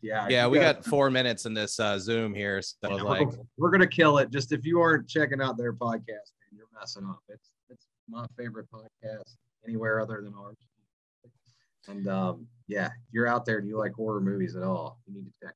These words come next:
Speaker 1: them out.
Speaker 2: It's good stuff, man. Um, yeah, and the more we do this Zoom stuff, um, probably do, uh,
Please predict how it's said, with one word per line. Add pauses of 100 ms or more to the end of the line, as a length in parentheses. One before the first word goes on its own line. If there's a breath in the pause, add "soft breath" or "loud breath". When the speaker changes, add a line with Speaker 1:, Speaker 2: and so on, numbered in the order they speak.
Speaker 1:
them
out.
Speaker 2:
It's
good
stuff,
man. (260)
Um, (560)
yeah, (200)
and
the
more
we
do
this
Zoom
stuff, (220)
um, (680 soft breath)
probably
do,
uh,